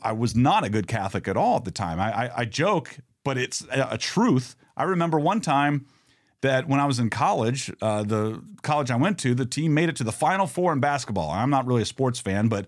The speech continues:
I knew I was gonna go to someone's house on that Saturday night and watch that game.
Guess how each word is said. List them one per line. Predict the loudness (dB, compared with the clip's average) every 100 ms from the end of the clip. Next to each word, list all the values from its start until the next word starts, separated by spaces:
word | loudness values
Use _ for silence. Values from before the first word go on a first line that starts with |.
| -12 -20 -6
I | -2 2
knew | 4 4
I | 2
was | 2
gonna | 2
go | 4 4
to | 4
someone's | 2 2 2
house | 0 0 0 2
on | 2
that | 4 2
Saturday | 0 2 2
night | 2 2 0
and |
watch | 0 0 0
that | -2 0
game. | 2 2 2